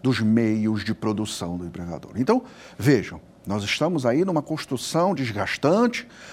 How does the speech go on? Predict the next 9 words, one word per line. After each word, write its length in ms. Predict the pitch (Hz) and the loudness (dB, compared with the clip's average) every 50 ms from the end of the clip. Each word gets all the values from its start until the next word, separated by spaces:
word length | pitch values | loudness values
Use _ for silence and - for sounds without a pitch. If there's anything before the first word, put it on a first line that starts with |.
| - - | -4 0
numa 240 | 139 143 147 139 143 | 2 2 2 2 0
construção 720 | 139 - - 160 165 - - 151 131 - - 139 123 117 | -2 0 2 2 2 2 0 -4 -4 0 0 2 2 0
que 160 | 117 - 117 | 0 -2 0
já 160 | 104 139 135 | 4 4 6
leva 320 | 127 127 120 117 98 107 98 | 6 6 6 4 4 4 4
anos 640 | 98 107 117 131 147 180 220 240 262 254 - - - - - - - - - | 4 4 4 4 4 4 4 4 4 2 0 -2 -10 -16 -16 -16 -14 -2 0
e 100 | 117 127 | 2 2
numa 200 | 147 147 151 143 | 4 4 2 2
construção 720 | - 147 131 - - 120 110 - - 143 156 214 262 - | 2 -2 -4 -2 -4 -6 -4 0 2 2 4 4 2 0